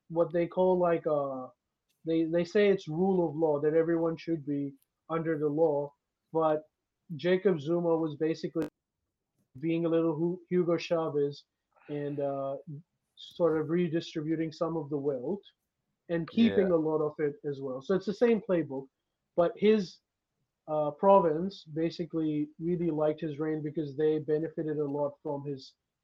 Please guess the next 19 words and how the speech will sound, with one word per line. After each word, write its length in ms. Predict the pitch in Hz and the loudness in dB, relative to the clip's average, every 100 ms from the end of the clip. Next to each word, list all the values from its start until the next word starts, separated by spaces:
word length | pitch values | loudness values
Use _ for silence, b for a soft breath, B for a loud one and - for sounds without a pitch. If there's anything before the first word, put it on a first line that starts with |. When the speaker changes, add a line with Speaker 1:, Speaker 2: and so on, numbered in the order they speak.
| _ _ | _ _
Speaker 1:
time, 300 | - 156 143 | -6 -4 -4
and 160 | 147 147 | -6 -2
so 160 | 170 156 | 0 4
they're 180 | 170 | 4
willing 340 | 156 160 160 156 | 4 0 0 -6
to 80 | 151 | -2
go 180 | 151 151 | 0 0
to 80 | |
war 400 | 139 139 139 123 - _ _ _ _ 151 | -2 -4 -4 -6 -12 _ _ _ _ -6
over 240 | 139 131 | -4 -4
this. 380 | 123 123 - - _ _ _ _ _ _ _ _ _ _ _ _ _ _ _ | -10 -14 -18 -20 _ _ _ _ _ _ _ _ _ _ _ _ _ _ _
Speaker 2:
Because 180 | - 214 | 2 4
Speaker 1:
But 80 | 160 | 8
Speaker 2:
I 40 | |
Speaker 1:
all 60 | 233 | 10
Speaker 2:
saw 320 | 339 359 262 | 10 8 6
Speaker 1:
of 60 | 240 | 4
Speaker 2:
that 60 | |
Speaker 1:
this 300 | 262 269 - | 2 0 -10